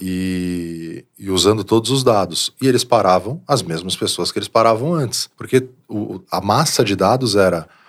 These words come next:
latino com veículo de tal modelo. Então, é, a, o,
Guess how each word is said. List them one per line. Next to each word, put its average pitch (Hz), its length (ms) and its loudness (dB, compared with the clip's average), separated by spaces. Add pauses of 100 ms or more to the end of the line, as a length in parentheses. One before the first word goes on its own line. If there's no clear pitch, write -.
(140)
latino 151 800 0 (160)
com 113 200 -4
veículo 101 640 0
de 85 140 -10
tal 104 180 4
modelo. 131 800 2
Então, 120 500 0
é, 107 380 2 (320)
a, 90 120 -2
o, 101 460 -2